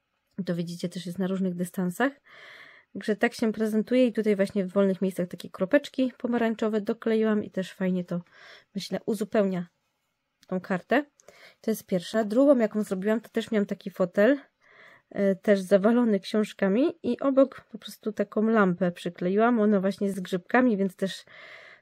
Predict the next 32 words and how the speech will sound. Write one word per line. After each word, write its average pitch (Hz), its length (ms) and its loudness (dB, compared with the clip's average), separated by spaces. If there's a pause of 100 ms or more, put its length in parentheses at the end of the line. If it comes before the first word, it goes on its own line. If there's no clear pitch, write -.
troszeczkę, 196 460 -2
wiecie, 180 440 2
las, 247 380 4
jesień, 220 520 4
od 202 120 0
razu 208 160 2
się 208 120 -8
kojarzy, 202 360 2
no 196 60 2
bo 175 120 -4
grzyby 180 300 -4
wiadomo. 190 460 0 (960)
No - 80 2
i 415 80 6
też 226 160 0
są 202 180 0
kropeczki 202 600 -2
w - 60 -14
tym 208 160 -4
samym 214 280 0
mniej 196 180 2
więcej 190 340 0
miejscu, 262 540 2 (100)
też - 240 -4
liście 277 320 4
różne 240 300 2
wystają. 233 580 0 (1200)
No 185 180 0
i 175 140 -2
jest 170 200 -4
ten 175 180 -2
napis. 208 500 -2